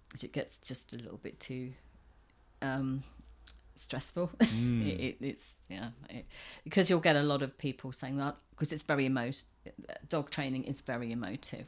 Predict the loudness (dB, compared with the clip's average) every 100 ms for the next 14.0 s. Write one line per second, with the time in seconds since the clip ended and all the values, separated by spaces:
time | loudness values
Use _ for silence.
0 | -10 -8 -6 -10 -14 -18 -20 -20 -6 2
1 | 4 4 0 -2 -6 -6 -6 -6 -10 -10
2 | -12 -10 -10 -12 -14 -12 -12 -10 -12 -6
3 | -4 2 2 2 -2 -2 -2 -4 -4 0
4 | 2 4 2 -4 -8 -8 -12 -14 -4 -4
5 | -4 -4 -4 -2 -2 -2 -4 -4 2 4
6 | 8 8 8 6 2 -4 -4 -2 6 8
7 | 8 6 6 4 2 -2 -2 0 -2 -4
8 | -4 2 4 4 4 -2 -2 -6 -6 -6
9 | -8 -10 -12 -12 -14 -12 -10 -10 -10 -10
10 | -8 -8 -8 -12 -12 -14 -12 -8 -6 -8
11 | -6 -8 -8 -8 -8 -8 -10 -8 -10 -12
12 | -18 -18 -6 -6 -4 -6 -6 -6 -6 -6
13 | -8 -8 -8 -8 -12 -10 -8 -8 -14